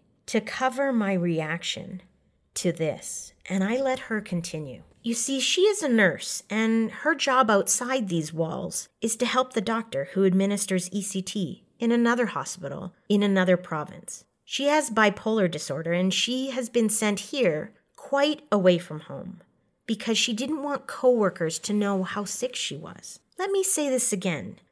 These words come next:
This woman has spent her whole working career in psychiatric nursing, and she traveled away from family and support so she didn't have to face the shame of admitting she has an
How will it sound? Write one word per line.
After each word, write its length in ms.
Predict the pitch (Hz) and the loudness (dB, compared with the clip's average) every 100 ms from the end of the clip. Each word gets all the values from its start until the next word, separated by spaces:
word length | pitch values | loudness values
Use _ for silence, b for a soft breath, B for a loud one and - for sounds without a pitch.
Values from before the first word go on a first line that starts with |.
| - | -2
This 260 | 403 - | 0 0
woman 260 | 320 294 294 | 0 0 0
has 160 | 262 226 | -2 -4
spent 360 | - 214 202 | -2 -2 -2
her 240 | - - 208 | -4 -4 -4
whole 680 | 202 - 311 349 392 403 285 | -4 -6 -2 2 2 0 -2
working 580 | 247 269 269 285 262 | 2 2 2 -2 -4
career 500 | 247 - 233 208 160 | -2 0 2 4 2
in 220 | 151 185 185 | 0 -2 -2
psychiatric 760 | - 214 214 208 190 190 185 | 0 -2 -2 -2 -2 -2 -4
nursing, 480 | 175 165 - 156 175 _ | -2 -4 -6 -12 -14 _
and 140 | 220 226 | 0 2
she 180 | 320 | 2
traveled 500 | 320 285 277 254 233 - | 0 2 4 4 2 2
away 500 | 208 196 214 262 330 | 2 4 2 2 -2
from 320 | - 277 247 | -2 -2 -2
family 580 | 240 226 190 165 151 - | -2 0 2 0 -2 -4
and 240 | 208 247 294 | -2 0 0
support 580 | - 240 220 180 170 - | -2 -2 2 2 2 -8
so 180 | - 262 | -4 0
she 300 | 247 - 294 | 2 2 0
didn't 380 | 311 359 311 - | 0 0 -2 -8
have 160 | 262 - | -8 -4
to 80 | |
face 360 | 254 - 226 214 | -2 2 2 2
the 120 | - | -4
shame 560 | 196 - 233 175 165 208 B B B | -4 0 2 2 0 -4 B B B
of 140 | 214 | 2
admitting 460 | 208 208 226 302 330 | 2 4 4 4 0
she 220 | - 285 | -2 -2
has 220 | 233 226 | -2 0
an 200 | 233 214 | 0 -2